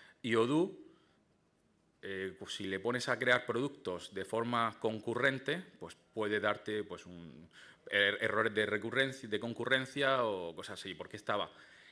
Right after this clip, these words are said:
creando en el momento los productos y devolviéndolo. Entonces, había mucha tasa de, de error en la creación así directa de yo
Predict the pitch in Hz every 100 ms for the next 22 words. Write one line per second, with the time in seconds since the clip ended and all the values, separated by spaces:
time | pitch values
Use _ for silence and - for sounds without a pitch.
0 | _ - 113 127 156 123 107 131 113 123
1 | 143 98 113 - 147 170 - 190 208 -
2 | 113 101 92 90 92 85 87 98 117 -
3 | - - - _ - 95 117 123 135 123
4 | 123 - 120 113 113 - 104 107 104 117
5 | 135 - - 104 104 101 104 98 - 113
6 | 107 131 110 113 113 113 98 104 117